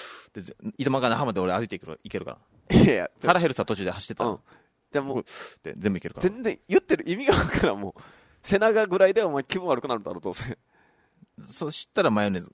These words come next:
Speaker 1: マヨネーズかける。
Speaker 2: お前マヨネーズ好きじゃないだろ。<laughs> じゃあなんなん、その、変な理論やめて、ちょっと。
Speaker 1: それぐらい好きってこと？食えるってこと？俺は。
Speaker 2: パスタは？
Speaker 1: うん、パスタは。
Speaker 2: パスタ食ってるイメージ
Speaker 1: イボの糸はあんまり食えない。
Speaker 2: パスタ食ってるイメージないけどね。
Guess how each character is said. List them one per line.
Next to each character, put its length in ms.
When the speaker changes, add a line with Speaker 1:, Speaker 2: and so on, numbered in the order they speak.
Speaker 1:
マ 160
ヨ 60
ネ 60
ー 20
ズ 100
か 160
け 80
る。 140
Speaker 2:
お 60
前 140
マ 120
ヨ 60
ネ 80
ー 60
ズ 120
好 40
き 40
じ 80
ゃ 40
な 80
い 40
だ 100
ろ。 80
<laughs> 460
じ 80
ゃ 20
あ 20
な 120
ん 40
な 100
ん、 20
そ 120
の、 240
変 220
な 100
理 120
論 140
や 80
め 100
て、 100
ち 40
ょ 60
っ 20
と。 140
Speaker 1:
そ 200
れ 120
ぐ 40
ら 60
い 60
好 60
き 80
っ 20
て 100
こ 60
と？ 120
食 200
え 60
る 40
っ 40
て 100
こ 80
と？ 80
俺 100
は。 40
Speaker 2:
パ 40
ス 60
タ 100
は？ 180
Speaker 1:
う 80
ん、 40
パ 100
ス 100
タ 120
は。 100
Speaker 2:
パ 120
ス 60
タ 80
食 140
っ 20
て 100
る 80
イ 40
メ 60
ー 20
ジ 0
Speaker 1:
イ 20
ボ 60
の 40
糸 200
は 200
あ 40
ん 100
ま 80
り 160
食 120
え 20
な 0
い。 40
Speaker 2:
パ 40
ス 60
タ 80
食 40
っ 40
て 80
る 80
イ 80
メ 100
ー 20
ジ 120
な 80
い 40
け 80
ど 120
ね。 80